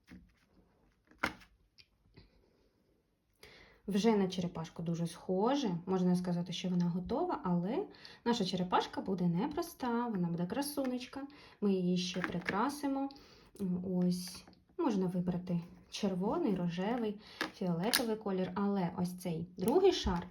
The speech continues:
він повинен бути трошки менший, ніж зелений. Ми так само розминаємо. І ще робимо одну паляничку,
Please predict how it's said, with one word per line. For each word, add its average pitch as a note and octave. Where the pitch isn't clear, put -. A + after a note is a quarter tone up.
він D4
повинен A#3+
бути A3+
трошки G#3
менший, G3+
ніж C4+
зелений. F#3
Ми F#3
так F3+
само E3
розминаємо. F#3+
І G4+
ще A3
робимо F3+
одну F3+
паляничку, F#3